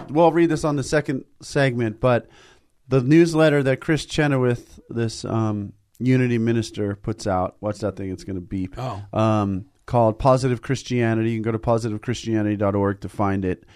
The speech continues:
Speaker 1: Um, he s-, he shared the story about this little kid who had been through this really traumatic experience at, like, three. He was, he got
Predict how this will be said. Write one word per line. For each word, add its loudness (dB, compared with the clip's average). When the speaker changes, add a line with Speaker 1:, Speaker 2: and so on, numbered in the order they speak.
Speaker 1:
Um, 0
he 2
s-, -4
he 4
shared 2
the -2
story 4
about 0
this -10
little 0
kid 0
who 2
had -2
been -4
through -4
this -4
really 0
traumatic -2
experience -4
at, -2
like, -4
three. -2
He -4
was, -4
he -6
got -2